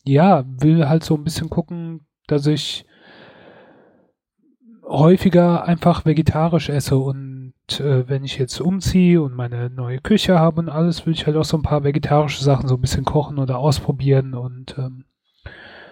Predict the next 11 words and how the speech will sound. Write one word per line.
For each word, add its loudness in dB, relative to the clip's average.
ähm, -4
ja, 2
sehe 0
das -2
auch 0
so 0
ein -2
bisschen 0
als 0
Herausforderung 0
an. -12